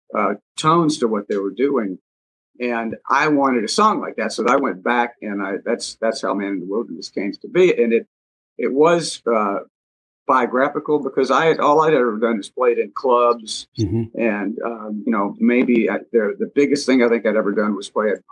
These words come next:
Speaker 1: with Jerry Lee Lewis for a couple of shows.
Speaker 2: Oh,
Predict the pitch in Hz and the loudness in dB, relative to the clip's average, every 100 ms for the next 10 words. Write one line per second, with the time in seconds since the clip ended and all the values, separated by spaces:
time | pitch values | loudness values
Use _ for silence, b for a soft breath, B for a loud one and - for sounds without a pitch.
0 | _ 98 98 117 110 104 104 104 104 - | _ -20 -8 -2 -2 -2 -8 -8 -6 -6
1 | - - - _ _ - 101 - - - | -6 -10 -12 _ _ -2 -2 0 -4 -4
2 | 69 - _ - 123 113 339 - 240 202 | -10 -12 _ -14 -10 -2 0 2 2 2